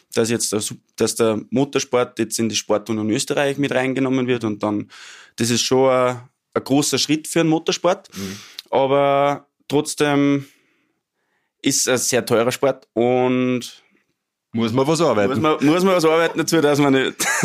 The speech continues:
Speaker 1: <laughs> dass man betreiben kann. Aber ja, der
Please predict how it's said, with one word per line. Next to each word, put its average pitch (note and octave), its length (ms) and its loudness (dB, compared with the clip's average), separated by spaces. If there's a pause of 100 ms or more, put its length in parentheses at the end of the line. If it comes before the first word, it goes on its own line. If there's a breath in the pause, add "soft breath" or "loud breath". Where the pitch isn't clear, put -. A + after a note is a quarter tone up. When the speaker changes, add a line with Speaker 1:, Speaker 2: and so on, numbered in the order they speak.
Speaker 1:
<laughs> - 360 -14
dass C#3 200 0
man C#3 280 0
betreiben A#2+ 440 -2
kann. A2+ 300 0
Aber A2+ 340 2 (640 loud breath)
ja, A2+ 240 2 (180)
der B2 480 2